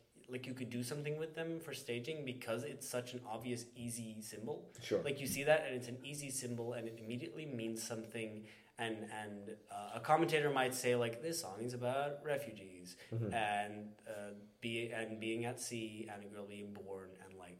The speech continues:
Speaker 1: what that girl represents." Like,
Speaker 2: Obvi-
Speaker 1: that's about as much as you can get into those thirty seconds between songs,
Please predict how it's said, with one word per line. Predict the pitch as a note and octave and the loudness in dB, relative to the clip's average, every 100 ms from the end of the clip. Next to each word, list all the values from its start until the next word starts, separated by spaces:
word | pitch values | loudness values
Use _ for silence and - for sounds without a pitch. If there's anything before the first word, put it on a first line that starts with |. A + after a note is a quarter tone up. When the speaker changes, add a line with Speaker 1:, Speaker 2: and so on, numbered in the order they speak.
| - | -12
Speaker 1:
what | A2 | -8
that | G#2+ G#2+ | -8 -8
girl | G#2 F#2+ | -10 -12
represents." | F2+ - - - - - | -14 -14 -16 -16 -16 6
Like, | - G#3+ | 10 12
Speaker 2:
Obvi- | |
Speaker 1:
that's | - - | 12 12
about | - F#3+ | 12 12
as | F3+ | 12
much | E3 E3+ | 8 6
as | D#3 | 6
you | D3 | 2
can | C#3+ C3+ | 2 2
get | B2 B2+ B2 | 4 4 4
into | B2 A#2+ | 0 0
those | A#2 A2+ G#2+ | 0 0 -2
thirty | - B2+ A2+ | 0 0 0
seconds | A2 A2+ A2 A2 | 0 -2 -2 -4
between | G#2+ A2+ G#2 G2 | -4 -8 -10 -8
songs, | - G2+ - - - | -4 -4 -6 -14 -18